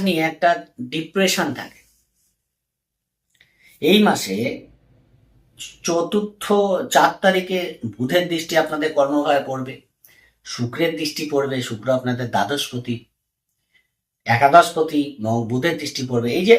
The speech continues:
একাধিক গ্রহ এবং রবির দৃষ্টি পড়বে চোদ্দ তারিখ থেকে, এই তেইশ তারিখ থেকে মঙ্গলের দৃষ্টি পড়বে। এই যে এতগুলো গ্রহের দৃষ্টি যখন চতুর্থ ভাবে, দশম ভাবে পড়বে চতুর্থ থেকে, তখন আপনাদের কর্মে কিছু অ্যাচিভমেন্ট আসার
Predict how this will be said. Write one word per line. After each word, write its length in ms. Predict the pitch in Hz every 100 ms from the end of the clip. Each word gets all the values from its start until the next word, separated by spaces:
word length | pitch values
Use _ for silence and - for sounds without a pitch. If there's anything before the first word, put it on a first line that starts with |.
| 175
একাধিক 280 | 180 214 226
গ্রহ 180 | 180 147
এবং 200 | 139 170 180
রবির 320 | 156 165 185 180
দৃষ্টি 260 | 151 - 135
পড়বে 200 | 135 127
চোদ্দ 200 | 123 113 135
তারিখ 240 | 151 135 -
থেকে, 220 | 117 101 - _ _ _ _ _ _ _ _ -
এই 120 | 127 127 - - -
তেইশ 220 | 143 151 -
তারিখ 180 | 170 165
থেকে 180 | 165 160
মঙ্গলের 460 | 147 104 117 151 170
দৃষ্টি 260 | 156 - 147
পড়বে। 200 | 143 120
এই 180 | - 160
যে 100 | 160
এতগুলো 580 | 135 156 - 180 185 185
গ্রহের 380 | 147 147 160 156
দৃষ্টি 300 | 123 120 - 156
যখন 180 | 139 143 143
চতুর্থ 380 | 131 123 127 139
ভাবে, 220 | 135 127
দশম 300 | 120 113 135
ভাবে 220 | 131 135 123
পড়বে 220 | 143 139 117
চতুর্থ 320 | - 120 127 123
থেকে, 300 | 147 147 95 - _ _ _ _ _ _
তখন 180 | - 135 131
আপনাদের 280 | 123 135 135 -
কর্মে 380 | 107 107 120 175
কিছু 260 | - - -
অ্যাচিভমেন্ট 800 | 113 107 107 - 139 139 139 135 - - _ _ _ _ _ _ _ _ _ _
আসার 320 | 113 123 151